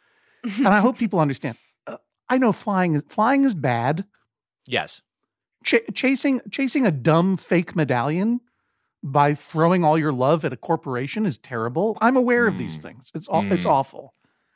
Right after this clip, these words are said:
Speaker 1: That said, I'm very excited for you, Mitch. I hope you make it. I'm gonna lose it this year. I'm,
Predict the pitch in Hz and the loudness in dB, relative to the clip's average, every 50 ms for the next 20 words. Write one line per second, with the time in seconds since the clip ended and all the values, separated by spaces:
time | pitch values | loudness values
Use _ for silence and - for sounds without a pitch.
0 | _ _ _ _ _ 156 151 156 - - - 165 151 131 - _ _ - 147 143 | _ _ _ _ _ 0 0 0 2 2 2 2 2 2 -4 _ _ -4 -2 0
1 | 131 139 147 156 151 - - - 139 135 131 131 - - 143 123 120 120 123 120 | 2 2 2 2 0 -2 -2 -2 -2 -2 -2 -6 -8 -8 -6 -4 -2 -2 -2 -4
2 | 120 151 - _ _ _ _ - 123 123 120 117 - 107 107 - - 165 139 131 | -4 -8 -12 _ _ _ _ -6 -6 -4 -4 -6 -8 -8 -8 -8 -6 -4 -2 -2
3 | 131 135 - - 135 131 - _ - 156 165 202 208 196 165 156 147 151 160 - | -2 -2 -4 -4 -6 -8 -8 _ -2 2 2 4 4 4 4 4 4 2 0 -2
4 | 131 117 123 107 95 - 120 110 104 113 131 | -4 -8 -10 -12 -12 -4 -2 -2 -2 -2 -8